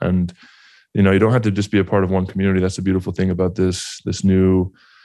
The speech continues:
you know, ability to connect via the internet. I'm a part of a bunch of different communities,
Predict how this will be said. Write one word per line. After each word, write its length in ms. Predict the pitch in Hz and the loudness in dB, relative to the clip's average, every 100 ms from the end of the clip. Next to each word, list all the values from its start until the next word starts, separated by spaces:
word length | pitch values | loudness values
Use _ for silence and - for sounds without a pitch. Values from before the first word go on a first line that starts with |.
| _ _ _ _ _ _ _ | _ _ _ _ _ _ _
you 80 | 107 | -4
know, 500 | 92 85 85 110 - | -2 -2 -4 -8 -14
ability 460 | - 101 107 104 104 | -4 2 4 4 2
to 140 | 98 | -2
connect 640 | - 95 98 95 95 - - - - | -6 -2 0 0 -4 -14 -18 -20 -4
via 200 | 110 95 | 0 2
the 80 | 92 | 2
internet. 600 | 104 101 101 98 - - - | 2 2 2 0 -4 -20 -4
I'm 140 | 95 98 | 0 0
a 60 | |
part 240 | 92 92 92 | 2 2 2
of 280 | 90 87 - | 0 -4 -6
a 80 | 87 | -4
bunch 240 | 87 95 | 0 -2
of 60 | - | -2
different 280 | 92 90 - | -4 -4 -4
communities, 600 | 92 90 92 90 - | -2 0 -2 -2 -6